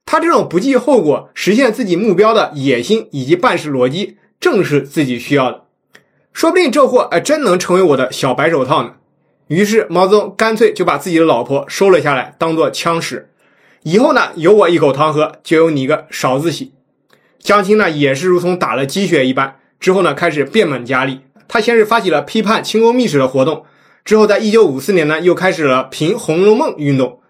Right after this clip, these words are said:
当其他的文化干部还在试图用专业的标准处理这些争议性内容的时候，每次江青呢，则直接用一句“主席也这么说”压倒对方。江青上蹿下跳的样子呢，就像YouTube看视频看到一半蹦出来的广告，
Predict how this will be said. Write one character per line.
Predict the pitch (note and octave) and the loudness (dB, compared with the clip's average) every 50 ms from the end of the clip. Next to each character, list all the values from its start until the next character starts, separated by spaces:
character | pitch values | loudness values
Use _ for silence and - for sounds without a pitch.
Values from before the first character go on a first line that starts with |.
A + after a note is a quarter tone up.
| _ _ _ - | _ _ _ 0
当 | - D4+ E4 C4+ | 2 2 2 2
其 | - G#3 | 0 0
他 | G3+ A3+ D4 D4 | 0 2 2 2
的 | A#3+ | 2
文 | G3 E3+ D#3+ G3 A3 | 2 2 2 2 2
化 | B3 A3 | 2 2
干 | F3+ A#3+ A3+ G#3 | 2 0 -2 0
部 | F3+ D3 C#3+ | 0 -2 -4
还 | C3+ - E3 | -2 -2 -2
在 | F3+ B3 A#3+ | 0 0 0
试 | - - B3 G3 | 0 -2 -4 -4
图 | E3+ G#3 | -2 0
用 | A#3 A3+ F#3+ | 2 2 2
专 | - - B3 C4 C#4 | 2 2 0 2 2
业 | B3+ | 2
的 | G#3+ F3 | 0 0
标 | - - A#3 A#3+ B3 | 2 2 2 2 4
准 | A#3 A#3 F3 C3+ | 2 2 0 -2
处 | C3 - F3+ | -2 -2 0
理 | G3+ G#3 | 0 0
这 | F3+ F#3 F#3+ | 2 2 2
些 | F3+ F3+ F3+ | 2 2 2
争 | F3+ A3 A#3 A#3 | 0 0 2 2
议 | G#3+ F3+ | 2 0
性 | D#3 F3 E3+ G3+ | 0 0 0 2
内 | A3 F#3 | 2 2
容 | D3 C3 B2 B2 | 2 0 -2 -4
的 | C3 | -4
时 | C3 - C3+ | -4 -2 0
候， | B2+ B2 - - _ _ _ _ _ _ _ - | -2 -2 -2 -6 _ _ _ _ _ _ _ -6
每 | - F3 D3+ D3 | -2 0 2 2
次 | D3 - B3 A3 | 0 0 -2 0
江 | - A3 G#3+ G#3+ | 2 2 2 0
青 | G#3+ A#3 A#3 | 0 0 0
呢， | A3 D#3+ | 0 0
则 | C#3 D#3+ D3+ | 0 0 -2
直 | C#3+ D#3 D#3 | -2 0 0
接 | F3 F#3 F3+ | 2 2 2
用 | F#3+ F#3 E3 | 0 0 -2
一 | D#3 | -2
句 | C#3+ E3 D#3 C#3+ C#3+ - | -2 -2 -2 -2 -2 -4
“主 | - C#3+ C3+ C3 | -4 -2 -2 0
席 | A#2 D3 F#3+ A#3 | 0 0 0 2
也 | A#3+ F3 C#3+ | 2 2 2
这 | C3 E3 | 0 -2
么 | D3+ C#3 C3+ | -4 -4 -2
说” | C#3+ D3+ C#3+ - - D3 | -2 -2 -2 -2 -4 -2
压 | D3+ F3+ F3 F3 | 0 0 2 2
倒 | E3 C3 A#2+ | 0 -2 -2
对 | B2 C3+ C3+ | -2 -4 -6
方。 | B2 A#2 B2+ G#2+ - _ _ _ _ _ _ - _ _ _ _ - | -4 -4 -8 -10 -12 _ _ _ _ _ _ -20 _ _ _ _ -8
江 | - - A3+ A3+ A3+ | -2 0 2 2 2
青 | F#3 G#3 A#3 A#3+ - - | 0 0 -2 -2 -4 -6
上 | - - - B3 G3 - | -6 0 0 0 0 0
蹿 | G#3+ G#3 F3 | 0 -2 0
下 | D3 G#3 F3+ | 0 0 0
跳 | E3+ G3+ F#3+ | 2 2 2
的 | E3 D#3+ | 2 2
样 | G3 G3+ F3 C#3+ | 2 2 0 0
子 | C#3+ C3+ | -2 -4
呢， | C3 B2+ | -4 -4
就 | B2+ - F3+ E3+ D3+ | -2 2 2 2 2
像 | E3 E3 D3+ D3 | 2 0 0 2
YouTube | E3 F#3 F#3+ F#3+ G3+ F3 C#3+ C3+ | 2 2 2 2 2 -2 -2 -4
看 | - - E3+ D3 | -4 -4 -4 -4
视 | C#3+ D#3+ | -4 -4
频 | C#3 C#3 C#3 | -4 -4 -6
看 | C#3 - D#3+ | -4 -4 -2
到 | D#3 C#3+ | -2 -2
一 | C3+ C3 | -2 -2
半 | C3 D#3+ G3+ D#3+ C3 - | -2 -2 -2 -2 -2 -4
蹦 | E3+ D3 C#3 | -6 -4 -2
出 | D3+ | 0
来 | D#3 D3+ | 0 0
的 | E3 D#3+ | 0 0
广 | E3+ D3 A#2 A2+ | 0 -2 -2 -2
告， | A#2+ C3+ - - | -2 -4 -4 -4